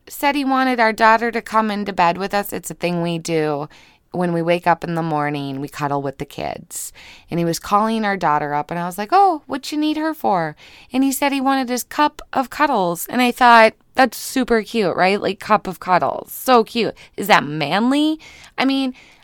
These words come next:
I wonder what it's like to be Candace Owens, who in a video that she did on her rant on Instagram, talked about she will never, ever, ever, ever let her, her,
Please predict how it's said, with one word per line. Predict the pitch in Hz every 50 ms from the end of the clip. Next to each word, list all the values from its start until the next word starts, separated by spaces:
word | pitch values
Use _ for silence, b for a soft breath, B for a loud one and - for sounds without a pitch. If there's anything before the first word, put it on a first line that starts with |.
| B B
I | - 262 294 311 330 359 349
wonder | 285 247 269 285 285 277 262
what | 233 247 240
it's | 220 - - -
like | 220 233 226 220 220 214 _
to | - 220
be | 196 208 208 208 208 202 196
Candace | - - 202 208 196 190 190 180 175 - -
Owens, | 185 196 185 170 165 160 156 156 156 160 - -
who | 208 208 185 180
in | 165 427 - 190 185
a | 170
video | 160 160 202 226 247 220 185 160 156 147 147 151
that | 151 165 160 -
she | - - - 180 160
did | - 156 151 156
on | 151 151 151
her | 143 160 151
rant | 151 160 175 180 175 196
on | 160 151
Instagram, | - - 220 - - - 175 170 165 156 135 131 127 131 - b b b b b b b b b b
talked | - 262 247 247 -
about | 220 220 208 196 -
she | - - 233
will | 208 175 147
never, | 127 117 131 156 180 202 208 202 185 185 175 - -
ever, | - 208 208 180 165 160 - -
ever, | - - 208 190 170 170 151 - - -
ever | 214 214 185 165 165 165
let | 165 190 196 190 180
her, | 165 180 175 160 143 -
her, | - - 180 170 151 131 127